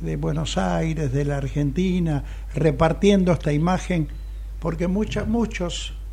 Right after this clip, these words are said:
saben quién es Víctor Lupo, pero hay otros que lo están escuchando. La gente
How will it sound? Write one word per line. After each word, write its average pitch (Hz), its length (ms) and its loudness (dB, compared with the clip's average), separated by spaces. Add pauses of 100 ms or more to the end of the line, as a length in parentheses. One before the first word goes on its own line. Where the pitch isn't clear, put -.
(180)
saben 151 580 -2
quién 160 240 -2
es 139 180 0
Víctor 139 380 -2
Lupo, 156 380 -2
pero 170 180 -4
hay 196 140 0
otros 202 240 -4
que 185 100 -6
lo 156 60 -2
están 190 260 -4
escuchando. 196 680 -4 (1160)
La 185 100 -4
gente 220 480 -2